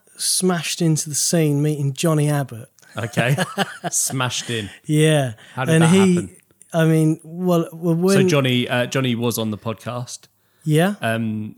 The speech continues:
Speaker 2: he did the Love Does What thing.
Speaker 1: Love Does What?
Speaker 2: Love Does What?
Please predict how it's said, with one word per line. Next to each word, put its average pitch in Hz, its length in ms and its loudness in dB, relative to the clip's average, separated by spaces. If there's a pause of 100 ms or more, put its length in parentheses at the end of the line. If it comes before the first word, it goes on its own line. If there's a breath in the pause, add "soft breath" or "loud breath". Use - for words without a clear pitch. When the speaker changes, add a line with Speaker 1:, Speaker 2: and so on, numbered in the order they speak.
Speaker 2:
he 117 140 -8
did 104 240 -8
the 101 120 -6
Love 104 340 -8
Does 104 260 -8
What 110 220 -8 (260)
thing. 127 280 -10 (180)
Speaker 1:
Love 160 120 -4
Does 165 180 -4
What? 226 180 -6 (220)
Speaker 2:
Love 120 180 -2
Does 123 180 -6
What? 151 220 -8